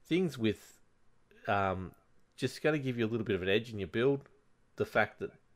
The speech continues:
these named weapons sometimes, uh, like, some of them drop with unique attributes, ones that you can't get anywhere else, and they are maxed. So you can then do a build around, like, there's a, a s-,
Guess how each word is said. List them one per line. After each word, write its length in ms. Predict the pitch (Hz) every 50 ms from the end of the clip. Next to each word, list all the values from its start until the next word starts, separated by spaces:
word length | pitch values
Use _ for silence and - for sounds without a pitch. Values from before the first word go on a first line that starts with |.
| _ _ - _ -
these 220 | 104 101 90 98
named 220 | 107 98 98 92
weapons 380 | 101 98 - - 98 87 87 - -
sometimes, 460 | - - 98 90 90 - 98 92 87 92 107 - - -
uh, 180 | 101 98 92 - -
like, 260 | 95 92 90 90 - -
some 160 | 113 104 101
of 80 | 85
them 120 | 90 90 85
drop 300 | - 104 92 - - -
with 220 | 90 87 - -
unique 580 | 92 101 92 95 92 90 87 90 92 92 - _ _ - - - -
attributes, 720 | 101 98 - - - 101 117 135 - - - - - - -
ones 240 | - 98 95 90 -
that 80 | - 95
you 80 | 87
can't 280 | - - 107 95 87 -
get 160 | - 98 90
anywhere 380 | 92 92 90 92 98 92 92 104
else, 300 | 135 175 - - - - - - - - - - _ -
and 160 | - 101 95 85
they 160 | 90 90 87
are 140 | 87 90 90
maxed. 460 | 90 104 127 170 - - - - - - _ - - - - - - - - - - -
So 600 | - - - - 120 104 101 98 98 95 95 92 92 -
you 160 | 107 104 107
can 160 | - - 98
then 220 | 95 95 90 87 - - _ _ _ _ _ _ _ _ _ _ - - -
do 220 | - 123 110 104 101
a 40 |
build 320 | 80 - 107 107 123 127 110
around, 320 | 101 92 92 90 92 90
like, 140 | 92 92 92
there's 140 | 95 87 95
a, 60 | 101
a 120 | 98 -
s-, 200 | 95 - - -